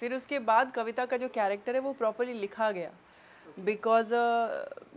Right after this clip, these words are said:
Speaker 1: then the whole team said, "Now she's a good actor, we can't just waste her।"
Speaker 2: Hmm।
Speaker 1: And it gives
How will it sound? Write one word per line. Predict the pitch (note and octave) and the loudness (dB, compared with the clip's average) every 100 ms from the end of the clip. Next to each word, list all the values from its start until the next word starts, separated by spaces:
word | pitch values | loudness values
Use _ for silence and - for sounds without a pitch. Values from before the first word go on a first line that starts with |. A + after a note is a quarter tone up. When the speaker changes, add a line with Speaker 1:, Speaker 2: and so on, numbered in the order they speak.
| F#3+ | -6
Speaker 1:
then | G#3 G#3+ | -4 -2
the | A3 | -4
whole | G#3+ A3+ A3+ | -4 -4 -6
team | A3 A3+ A3 | -10 -10 -10
said, | G3+ G3 | -10 -8
"Now | G3 G3 | -10 -10
she's | G3 F#3 | -10 -8
a | |
good | G#3 F#3 F3+ | -4 -4 -6
actor, | F3+ F#3+ G3 | -12 -14 -14
we | F#3 | -8
can't | F#3+ F#3+ G3+ - - F#3+ | -6 -6 -8 -16 -20 -10
just | F#3+ G3 - | -8 -8 -10
waste | F3 F3 - | -10 -10 -12
her।" | D#3+ | -20
Speaker 2:
Hmm। | E3 - - - - F#3+ F3 | -20 -20 -20 -20 -20 -14 -10
Speaker 1:
And | G3 F3+ | -10 -10
it | G#3 | -8
gives | A#3 A#3 | -6 -6